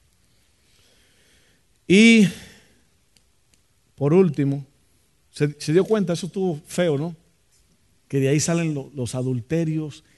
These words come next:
la inmoralidad sexual, los robos, las calumnias, salen de aquí adentro. Y usted lo escupe. Y la gente dice, "Ah, mira, ese está dañado por dentro".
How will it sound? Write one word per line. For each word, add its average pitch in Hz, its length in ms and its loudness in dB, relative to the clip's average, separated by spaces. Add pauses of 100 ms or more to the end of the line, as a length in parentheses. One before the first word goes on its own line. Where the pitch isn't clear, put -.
(220)
la 127 160 -8
inmoralidad 123 560 -6
sexual, 135 480 -12
los 107 180 -10
robos, 127 480 -12
las 123 160 -14
calumnias, 135 680 -14 (1080)
salen 123 480 -10
de 117 60 -8
aquí 107 180 -16
adentro. 104 420 -20 (1400)
Y 113 80 -16
usted 113 180 -14
lo 117 80 -10
escupe. 110 540 -14 (1200)
Y 110 80 -16
la 101 100 -12
gente 113 280 -10
dice, 110 240 -14
"Ah, 131 80 -20
mira, 139 240 -12
ese 131 160 -14
está 120 180 -18
dañado 107 460 -16
por 104 200 -20
dentro". 95 380 -20